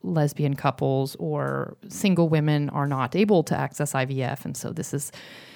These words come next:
this has been going on for years and years, and the Bioethics Committee, uh, said that it should be move, you know, that, that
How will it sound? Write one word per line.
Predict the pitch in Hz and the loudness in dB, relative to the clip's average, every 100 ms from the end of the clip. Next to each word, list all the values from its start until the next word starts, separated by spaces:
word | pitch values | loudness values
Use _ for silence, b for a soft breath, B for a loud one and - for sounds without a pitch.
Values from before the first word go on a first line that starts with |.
| B B | B B
this | - | 4
has | 269 | 6
been | 233 190 | 8 8
going | 196 190 175 | 8 8 8
on | 170 165 | 6 4
for | 165 | 2
years | 170 185 165 | 4 6 6
and | 170 165 | 4 6
years, | 160 156 156 151 | 6 6 4 2
and | 147 147 151 | -2 0 0
the | 151 | 0
Bioethics | 135 131 131 127 127 - - - | 2 2 0 -4 -6 -6 -8 -4
Committee, | 165 135 127 127 143 - | -2 0 0 -2 -6 -8
uh, | - - - - | -12 -12 -14 -12
said | 160 147 143 | -6 -2 0
that | 127 | 0
it | 113 | 0
should | - 294 233 | 2 4 6
be | 240 220 202 190 | 8 8 6 6
move, | 196 180 | 6 6
you | 185 | 4
know, | 151 | 4
that, | 139 160 | 4 2
that | 160 | 2